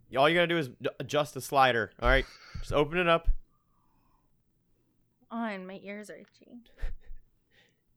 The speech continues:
Speaker 1: It's boobs or nothing. Come on now. Only your boobs can itch.
Speaker 2: My boobs are always itchy. Like, s-, always. Boobs
Speaker 1: Real quick.
Speaker 2: stay in a constant state of itch.
Speaker 1: You got it open?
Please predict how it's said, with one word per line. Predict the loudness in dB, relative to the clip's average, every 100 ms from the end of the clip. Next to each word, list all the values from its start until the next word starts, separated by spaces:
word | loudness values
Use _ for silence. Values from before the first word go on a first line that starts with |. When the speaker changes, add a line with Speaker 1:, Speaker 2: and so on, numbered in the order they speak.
| _ _
Speaker 1:
It's | -16
boobs | -8 -6 -6
or | -8
nothing. | -8 -8 -16
Come | -12 -10
on | -12
now. | -16 _ _ _ _ _ _ _ _ _
Only | -12 -10
your |
boobs | -8 -8 -10
can | -18
itch. | -18 -20 _ _ _ _ _ _
Speaker 2:
My | 2 2
boobs | 4 4 4 6
are | 8 10
always | 8 6 4 4 6 4
itchy. | 2 0 -2 0 -4
Like, | -6 -8
s-, | -10 -16 -18 _ -20 _
always. | 6 8 6 0 0 -2
Boobs | -6 -4 0
Speaker 1:
Real | 2
quick. | 0
Speaker 2:
stay | -2 0 2 2
in | -4
a |
constant | 0 0 0 -6 -10
state | -10 -10
of | -12 -4
itch. | -4 -4 -6
Speaker 1:
You | 0
got | 2
it | 4
open? | 2 2 -2 -4